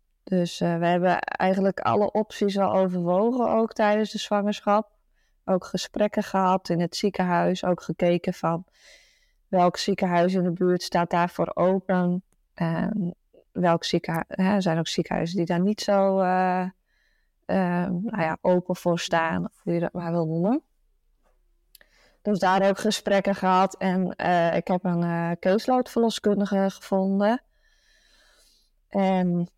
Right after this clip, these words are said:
eh, daar ook veel gesprekken mee gehad en gespart van, ja, wat is de beste plek? Eh, ehm,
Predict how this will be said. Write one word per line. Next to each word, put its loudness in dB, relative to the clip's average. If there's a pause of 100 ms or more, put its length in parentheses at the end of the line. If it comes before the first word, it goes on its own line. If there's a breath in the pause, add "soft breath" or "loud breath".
eh, -2
daar 4
ook -4
veel 2
gesprekken -2
mee 2
gehad 0
en -2
gespart -2
van, -2
ja, 0
wat -2
is 0
de -2
beste -2
plek? 0 (120)
Eh, -2 (300)
ehm, -2